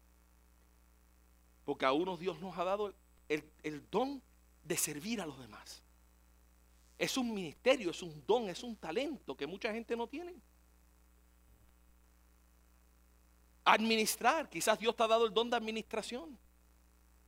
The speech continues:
Y eres un buen administrador. Y, y por eso Dios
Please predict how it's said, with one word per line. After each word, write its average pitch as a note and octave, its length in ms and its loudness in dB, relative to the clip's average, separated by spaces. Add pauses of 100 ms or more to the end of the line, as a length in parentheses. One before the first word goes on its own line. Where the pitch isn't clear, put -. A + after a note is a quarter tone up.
(1160)
Y F3 140 0
eres G#3 200 4
un F3 200 -2
buen C#4+ 240 8
administrador. E3 800 -2 (1900)
Y, F3 260 -4
y F#3 120 2
por E3 280 2
eso A3+ 240 2
Dios E3 240 -2